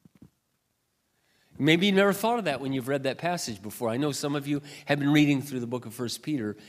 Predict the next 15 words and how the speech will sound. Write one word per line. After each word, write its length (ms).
as 160
we've 100
been 140
going 240
through 220
it. 200
So, 240
so 140
wait 200
a 40
minute, 220
Lord, 200
isn't 300
this 320
<clears throat> 0